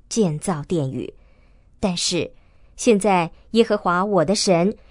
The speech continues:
使我四境太平，没有仇敌，也没有灾祸，所以我有意要为耶和华我的神的名建造殿宇，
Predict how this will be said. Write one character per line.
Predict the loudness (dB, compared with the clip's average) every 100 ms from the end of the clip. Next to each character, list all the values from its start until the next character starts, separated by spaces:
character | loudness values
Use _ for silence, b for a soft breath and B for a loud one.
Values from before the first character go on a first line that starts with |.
| -6
使 | 0 4
我 | 4
四 | 2 0 -2
境 | 2 0 0
太 | -2 -4
平， | -4 -4 -2 -2 -6 _ -20 -10
没 | -4 0 2
有 | 2 2
仇 | -2 -6
敌， | -4 -2 -4 -6 _ _ _
也 | 2 4
没 | 4 4
有 | 2
灾 | 0 -2 -2
祸， | 2 2 0 -8 -20 _ -20 _
所 | -2 0 0
以 | 0 0 -2 b b b
我 | 2
有 | 4 4 2
意 | 2 2 2 0 0
要 | 2
为 | 2 2
耶 | 2 0
和 | -2 -2
华 | -4 -2 -2 -2
我 | -2 -2
的 | 0 -2
神 | 0 0
的 | 2
名 | 2 2 0 -2 _
建 | 0 2 2
造 | -2 -4
殿 | -2 0 0
宇， | -2 -6